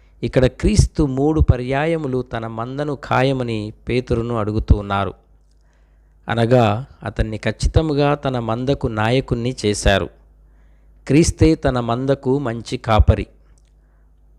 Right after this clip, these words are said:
పూర్వవేద ప్రజలకు యావే కాపరి అనగా నాయకుడు. అయినను న్యాయాధిపతులు, రాజులు, నాయకులు కూడా ప్రజలకు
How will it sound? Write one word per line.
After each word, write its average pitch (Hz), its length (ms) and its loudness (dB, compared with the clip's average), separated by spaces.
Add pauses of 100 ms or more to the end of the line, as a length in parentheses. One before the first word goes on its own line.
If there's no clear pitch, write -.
(180)
పూర్వవేద 151 520 4
ప్రజలకు 131 680 -6
యావే 120 420 -2
కాపరి 120 560 2 (480)
అనగా 113 380 -2
నాయకుడు. 110 640 -2 (840)
అయినను 135 500 2 (380)
న్యాయాధిపతులు, 127 960 0
రాజులు, 113 640 0
నాయకులు 127 580 0
కూడా 117 300 0
ప్రజలకు 113 880 0